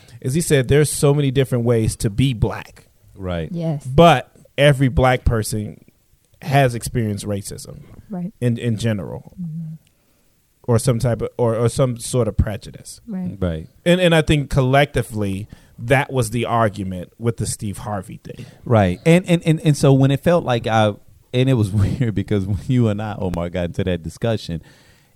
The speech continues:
Speaker 2: it sounded like I was defending Steve Harvey,
Speaker 3: Mm-hmm.
Speaker 2: when in reality what I was attempting to do was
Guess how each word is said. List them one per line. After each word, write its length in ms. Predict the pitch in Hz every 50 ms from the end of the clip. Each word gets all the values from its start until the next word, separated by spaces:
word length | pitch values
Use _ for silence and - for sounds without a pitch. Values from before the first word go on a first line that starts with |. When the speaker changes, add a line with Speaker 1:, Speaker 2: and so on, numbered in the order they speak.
| _ -
Speaker 2:
it 260 | 120 120 113 101 -
sounded 600 | - - - 110 107 107 107 107 90 95 92 -
like 540 | - 87 90 87 85 85 82 82 - - - _ _ _ _ _ _ -
I 140 | 107 110 110
was 280 | 101 98 98 87 85
defending 640 | 80 98 90 - - 113 107 101 90 98 92 90 90 85
Steve 440 | - - - 113 104 98 92 78
Harvey, 800 | - - - - - 127 127 127 117 104 90 82 82 80 78 76 - - _ -
Speaker 3:
Mm-hmm. 200 | 175 170 160 165 82
Speaker 2:
when 160 | 104 113 117
in 140 | 113 123 117
reality 640 | 110 107 107 107 113 123 127 120 110 104 92 92 90
what 200 | 90 92 95 95
I 100 | 92 90
was 220 | 90 92 92 80
attempting 420 | 90 85 - 113 104 90 - 92 87
to 80 | 87
do 300 | 85 87 104 127 131 117 107
was 600 | 98 95 87 92 95 92 90 87 87 85 82 -